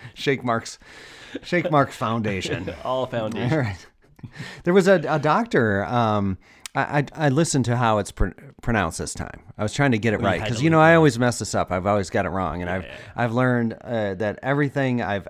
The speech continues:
Speaker 1: ever, uh, used as a topic here,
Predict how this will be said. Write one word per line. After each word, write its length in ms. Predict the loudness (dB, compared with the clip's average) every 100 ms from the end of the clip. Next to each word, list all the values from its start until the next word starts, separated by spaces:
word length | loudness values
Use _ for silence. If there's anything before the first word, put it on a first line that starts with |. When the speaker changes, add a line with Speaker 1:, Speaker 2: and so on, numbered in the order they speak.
| -6
Speaker 1:
ever, 560 | -4 -2 -2 -2 -6 -14 -20 -20 _ _ _ _ _ _
uh, 360 | -4 -2 -2 -2
used 320 | 0 0 0 -4
as 140 | -6
a 60 | -8
topic 400 | -2 -2 -2 -4
here, 400 | -2 0 -2